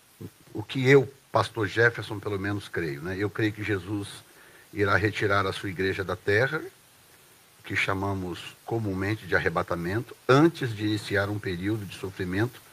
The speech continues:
para Israel e julgamento das nações, conhecido como a Grande Tribulação. Eu creio que a Grande Tribulação durará literalmente sete anos, ou uma semana profética, né?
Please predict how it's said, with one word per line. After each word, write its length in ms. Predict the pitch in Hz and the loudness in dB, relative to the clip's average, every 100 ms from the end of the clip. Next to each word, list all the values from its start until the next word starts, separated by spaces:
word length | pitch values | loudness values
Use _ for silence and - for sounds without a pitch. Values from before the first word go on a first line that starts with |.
| - - - - - - | -20 -20 -20 -20 -20 0
para 180 | 101 98 | 2 4
Israel 500 | 90 101 98 107 123 | 2 4 6 4 2
e 40 | |
julgamento 520 | 110 113 104 95 98 | 0 2 2 2 -2
das 200 | 98 101 | 0 0
nações, 500 | 110 113 - 98 107 | 0 -4 -2 -4 -4
conhecido 420 | - 107 - 98 101 | -4 -6 -4 -6 -6
como 200 | 98 104 | -4 0
a 40 | |
Grande 240 | 98 90 | 2 0
Tribulação. 640 | 92 98 98 120 - - - - - - - - - - - - - - - | -2 -4 -2 -4 -4 -10 -12 -20 -20 -20 -20 -20 -20 -20 -20 -20 -20 -20 -6
Eu 140 | 92 | -4
creio 300 | - 107 104 | 4 6 6
que 160 | - 104 | 4 2
a 40 | |
Grande 280 | 92 101 90 | 4 2 0
Tribulação 500 | 98 98 92 - 104 | 0 2 2 0 0
durará 340 | 98 92 87 | 2 4 4
literalmente 760 | 87 110 151 117 110 95 101 101 | 4 2 2 4 4 4 0 -2
sete 380 | - 92 - 90 | 0 -2 0 0
anos, 260 | 85 98 - - - - - - - - - - - - - - - | 0 -2 -6 -16 -20 -20 -20 -20 -20 -20 -20 -20 -20 -20 -20 -20 0
ou 320 | 110 110 139 139 | 8 8 8 2
uma 200 | 113 104 | 2 2
semana 520 | 95 107 92 98 120 | 2 2 4 2 2
profética, 800 | 110 95 - - 147 - - - - - - | 2 -2 2 4 4 2 -8 -10 -14 -14 -6
né? 240 | 92 | -4